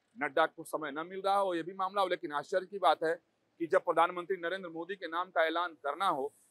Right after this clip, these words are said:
वैसी स्थिति में पार्टी के अध्यक्ष को भला समय क्यों न मिले? तो इस, यही वजह है कि कई तरह की बातें सामने आ रही हैं और राजनीतिक गलियारे में कई तरह की चर्चा हो रही है कि आखिर बीजेपी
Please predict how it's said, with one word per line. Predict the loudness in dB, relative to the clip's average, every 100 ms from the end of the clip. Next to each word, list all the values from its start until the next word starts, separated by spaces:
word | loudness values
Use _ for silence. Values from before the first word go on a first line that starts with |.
| _
वैसी | 4 4 2 -6
स्थिति | -6 -10 -10
में | 0
पार्टी | 2 2 -2
के | -4
अध्यक्ष | -2 -6 -8
को | -2
भला | 2 4 2 _ _ -6
समय | -2 0 -2
क्यों | -6 -4
न | -4
मिले? | 0 -2
तो | -2 _ _ -8 -6
इस, | -6 -12 -20 _ _ _
यही | 0 2
वजह | 4 6 8
है | 8
कि | 4 _ _ 0
कई | 4 4
तरह | 4 0
की | 2
बातें | 4 4 4
सामने | -2 -2 -2 0
आ | 0
रही | 0 -2
हैं | -8 -14 _ 0
और | 2
राजनीतिक | 2 0 -6 -2
गलियारे | 2 4 4 2
में | -6 _ _ _
कई | 2 4
तरह | 2 0
की | 0
चर्चा | -4 0 2
हो | 2
रही | 0 0
है | 0
कि | 0
आखिर | -2 -6
बीजेपी | -8 -6 -6 -10